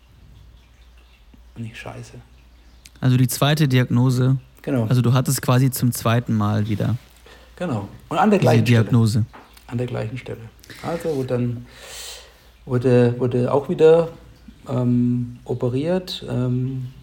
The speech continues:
Speaker 1: ein Stückchen rausgeschnitten. Zum Glück auch nicht gestreut, einfach wirklich Glück gehabt. Und dann hat bei mir ein Denkprozess gestartet und ich gesagt,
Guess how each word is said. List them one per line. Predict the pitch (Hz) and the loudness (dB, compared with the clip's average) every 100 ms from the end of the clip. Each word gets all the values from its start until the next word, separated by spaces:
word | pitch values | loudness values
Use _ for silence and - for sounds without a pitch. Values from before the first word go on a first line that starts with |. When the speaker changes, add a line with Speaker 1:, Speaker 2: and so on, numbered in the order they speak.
| - - - - | -20 -20 -20 -18
Speaker 1:
ein | - - - | -18 -16 -16
Stückchen | - 135 - | -12 -10 -6
rausgeschnitten. | 127 127 151 - 151 - 151 160 151 143 - _ - - - _ _ - _ - | -4 -2 -6 -10 -12 -10 -8 -8 -10 -12 -20 _ -20 -20 -20 _ _ -20 _ -4
Zum | 131 | -2
Glück | 117 175 196 - | 6 4 4 0
auch | 117 | 0
nicht | 143 127 | 2 -2
gestreut, | 123 - - 214 214 - - - | -4 -4 2 2 2 -4 -20 -18
einfach | - 123 - 135 123 | -8 -8 -6 -6 -6
wirklich | 117 110 - | -8 -10 -14
Glück | - 147 | -12 -10
gehabt. | 156 170 233 - - - _ _ _ _ - _ | -6 -6 -6 -10 -18 -20 _ _ _ _ -20 _
Und | - 131 127 | -10 -10 -4
dann | 127 139 | -4 -2
hat | 143 131 | -6 -6
bei | 123 | -4
mir | 117 120 | 0 0
ein | 113 | -2
Denkprozess | 110 110 - 113 - 117 - | -4 -8 -10 -12 -10 -12 -12
gestartet | - - - 117 117 | -18 -14 -12 -12 -14
und | 120 | -16
ich | 120 | -16
gesagt, | - | -18